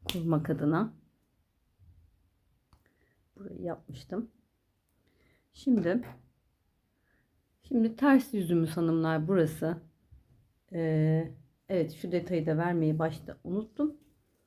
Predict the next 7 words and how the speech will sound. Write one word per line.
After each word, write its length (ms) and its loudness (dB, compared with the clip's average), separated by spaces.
Bu 320 2
yuvarlak 540 4
olan 340 -2
pullarımızı 800 2
ipe 300 0
dizerek 500 0
yapıyoruz. 760 2